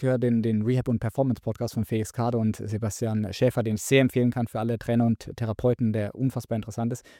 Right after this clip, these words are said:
ist der einzige Podcast über Physiothermen, äh,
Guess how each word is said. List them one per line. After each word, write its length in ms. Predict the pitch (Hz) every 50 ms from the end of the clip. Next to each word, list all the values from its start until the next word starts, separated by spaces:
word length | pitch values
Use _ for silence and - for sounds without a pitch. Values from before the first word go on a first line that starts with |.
| _
ist 80 | - -
der 80 | 110 113
einzige 420 | 127 139 135 - 143 131 135 - - - - _
Podcast 500 | - 123 117 - 123 117 - - - -
über 460 | - - 117 110 110 110 110 104 107 113
Physiothermen, 640 | - - 117 110 117 107 - 117 113 110 110 110 - _ - - _ _ _ -
äh, 240 | 117 110 107 104